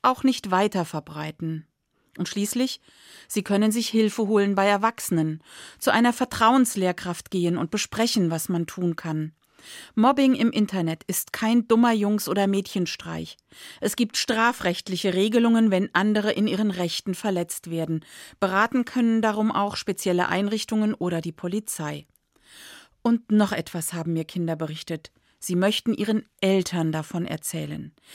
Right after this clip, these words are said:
Kinder wünschen sich, dass ihre Eltern sie unterstützen, ihnen beistehen. Eltern sollten darum hinschauen, was ihr Kind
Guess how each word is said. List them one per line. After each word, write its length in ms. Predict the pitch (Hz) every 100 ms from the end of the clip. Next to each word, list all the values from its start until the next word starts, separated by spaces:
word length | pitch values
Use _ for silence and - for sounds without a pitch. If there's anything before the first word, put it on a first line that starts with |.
| - - -
Kinder 380 | - 262 269 208
wünschen 380 | 233 320 - 277
sich, 200 | 277 -
dass 160 | 214
ihre 300 | - 214 220
Eltern 320 | 196 240 247 220
sie 120 | 220
unterstützen, 920 | 220 220 220 - 262 262 - 180 170 -
ihnen 320 | 226 233 226
beistehen. 800 | 214 196 196 - - 156 151 156 - _ _ _ - - - -
Eltern 360 | - 226 285 247
sollten 300 | 240 240 226
darum 240 | 202 190
hinschauen, 720 | 196 247 269 247 208 202 185
was 180 | 175 -
ihr 200 | 220 254
Kind 500 | - 220 220 233